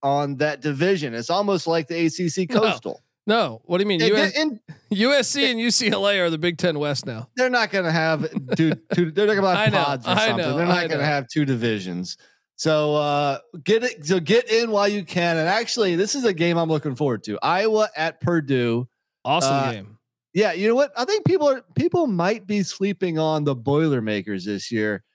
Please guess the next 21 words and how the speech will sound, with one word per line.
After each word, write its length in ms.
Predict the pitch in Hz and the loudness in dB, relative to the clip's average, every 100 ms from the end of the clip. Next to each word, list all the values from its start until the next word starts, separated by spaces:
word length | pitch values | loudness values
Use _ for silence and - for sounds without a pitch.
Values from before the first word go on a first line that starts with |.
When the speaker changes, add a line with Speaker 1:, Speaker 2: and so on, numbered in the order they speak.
| _ _ _ | _ _ _
Speaker 1:
They 140 | 135 208 | -2 0
went 340 | 247 233 190 | 2 0 -2
five 380 | - 175 196 240 | -2 0 2 2
and 120 | 262 | 0
one 220 | 226 214 | 2 2
in 80 | 202 | 2
their 120 | 185 | 2
last 380 | 160 165 175 - | 2 0 -2 -4
six 220 | 196 185 | -6 -6
games, 380 | 165 156 165 147 | -4 0 0 0
with 100 | 139 | 0
the 120 | 139 147 | 0 2
only 220 | 175 160 | 2 0
loss 420 | 147 156 143 120 - | 2 0 -2 -6 -4
at 180 | 151 156 | -2 0
Ohio 320 | 143 147 123 | 0 0 -2
State. 360 | 107 - 110 - _ _ _ _ - | -4 -2 -2 -4 _ _ _ _ -2
They 100 | 151 | 2
also 500 | 202 247 233 185 151 | 2 2 2 2 0
beat 420 | 117 180 190 160 | 0 0 0 0
Iowa 500 | 170 196 185 151 | 0 2 2 2